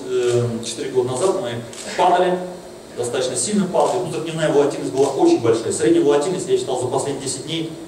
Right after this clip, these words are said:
тринадцать, четырнадцать, пятнадцать процентов, но плечи подрезали, было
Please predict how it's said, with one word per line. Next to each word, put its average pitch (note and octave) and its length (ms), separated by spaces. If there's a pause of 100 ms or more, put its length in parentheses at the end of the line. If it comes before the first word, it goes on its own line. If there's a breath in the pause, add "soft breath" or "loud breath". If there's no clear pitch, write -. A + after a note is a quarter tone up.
(120)
тринадцать, - 400
четырнадцать, G3 260
пятнадцать E3 320
процентов, - 380 (100)
но A#3 320
плечи - 280
подрезали, - 520 (760)
было A2+ 480